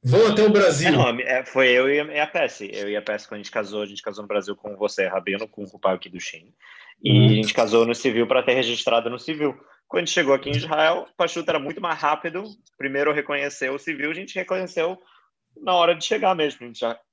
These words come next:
Speaker 2: você falou, foi dez minutos. A gente chegou com o documento já traduzido e ele reconheceu na hora. Já deu até ter dado Z U dela como casada.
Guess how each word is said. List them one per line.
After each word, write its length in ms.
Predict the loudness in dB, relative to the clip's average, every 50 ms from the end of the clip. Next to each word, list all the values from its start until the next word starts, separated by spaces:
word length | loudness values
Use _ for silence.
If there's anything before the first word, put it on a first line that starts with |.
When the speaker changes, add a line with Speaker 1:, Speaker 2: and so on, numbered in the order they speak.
| _ _ _ _ _ _ _ _ _
Speaker 2:
você 140 | -20 -10 -6
falou, 220 | -2 -2 -2 0
foi 120 | -2 -2 0
dez 240 | 4 4 4 4 2
minutos. 300 | 0 -2 -4 -6 -6 -8
A 40 |
gente 120 | -10 -8 -6
chegou 200 | -4 -2 -2 -2
com 100 | -2 -4
o 40 | -6
documento 360 | -6 -6 -6 -6 -6 -4 -2
já 140 | -2 -2 -2
traduzido 540 | -2 -4 -4 -6 -6 -6 -6 -4 -4 -4
e 20 | -4
ele 120 | -4 -4
reconheceu 400 | -4 -6 -6 -8 -10 -10 -8 -6
na 120 | -4 -2 -2
hora. 220 | 0 -2 -2 -6 _ _ _ _ _ _ _
Já 200 | -4 0 2 2
deu 180 | 4 4 4 4
até 200 | 4 4 0 -2
ter 160 | 0 -2 0
dado 200 | 2 2 2 0
Z 100 | -2 -4
U 100 | -4 -2
dela 360 | -2 0 2 2 2 0 -2
como 200 | -8 -10 -12 -8 -4
casada. 460 | -4 -2 -2 -2 -2 -4 -4 -8